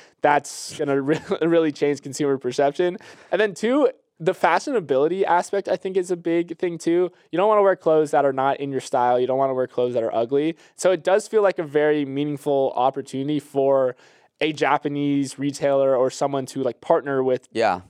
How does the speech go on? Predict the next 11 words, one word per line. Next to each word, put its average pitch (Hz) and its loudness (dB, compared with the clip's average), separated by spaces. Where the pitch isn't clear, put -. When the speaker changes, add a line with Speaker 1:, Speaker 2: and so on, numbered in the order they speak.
Speaker 1:
Japan 147 -4
Airlines 131 0
to 139 -4
serve 165 -2
some 127 -12
fits, 151 0
basically. 113 -4
Speaker 2:
It 127 0
wasn't, 175 2
it 139 4
was 175 2